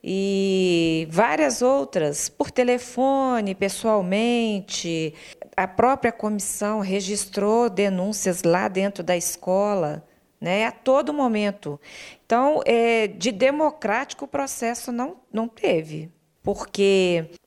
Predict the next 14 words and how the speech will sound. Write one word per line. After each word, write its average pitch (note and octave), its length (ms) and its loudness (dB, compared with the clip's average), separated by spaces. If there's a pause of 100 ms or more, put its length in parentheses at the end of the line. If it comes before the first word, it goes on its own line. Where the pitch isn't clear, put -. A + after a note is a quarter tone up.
houve, A3+ 540 2
foi A3+ 400 0
o C#4+ 60 -8
quê? E3+ 360 0 (320)
Uma G#3+ 340 0
parte, A#3+ 880 -4 (360)
é, G3 560 2
é, F#3+ 40 0
brigando G#3 540 -2
pra A#3+ 180 -2
poder A3+ 760 -2 (180)
ganhar. G3 600 0 (240)
Então, G#3+ 240 0
assim, G3+ 360 -4